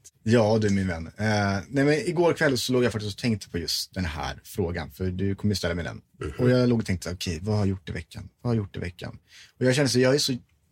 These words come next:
Speaker 1: jävla tråkig just nu, för jag vill inte säga att jag har gjort samma sak som förra veckan vi spelade in. För jag har gjort samma sak.
Speaker 2: Mhm.
Speaker 1: Leta grejer till nya lägenheten.
Speaker 2: Just det.
Speaker 1: Alltså, det är det enda jag gör just nu.
Speaker 2: Packar också?
Speaker 1: Ja, packar. Eh, igår kväll så...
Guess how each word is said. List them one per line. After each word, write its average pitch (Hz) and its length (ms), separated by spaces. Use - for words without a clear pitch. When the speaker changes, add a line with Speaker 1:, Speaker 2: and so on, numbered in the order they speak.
Speaker 1:
jävla 104 360
tråkig 104 360
just 90 140
nu, 82 60
för 107 120
jag 113 100
vill 127 60
inte 107 160
säga 120 520
att - 120
jag 117 60
har 107 40
gjort 98 140
samma 98 340
sak 92 200
som 95 160
förra 104 240
veckan 123 240
vi 90 60
spelade 82 240
in. 82 120
För 120 60
jag 131 80
har 170 40
gjort 180 80
samma 139 240
sak. - 380
Speaker 2:
Mhm. 107 400
Speaker 1:
Leta 139 260
grejer 123 240
till 123 120
nya 113 160
lägenheten. 98 480
Speaker 2:
Just 92 200
det. - 60
Speaker 1:
Alltså, 120 160
det 127 160
är 147 40
det 165 60
enda 123 360
jag 107 120
gör 113 160
just 80 180
nu. - 140
Speaker 2:
Packar 107 300
också? 92 280
Speaker 1:
Ja, 120 180
packar. 123 600
Eh, 104 60
igår 127 480
kväll 123 300
så... 110 340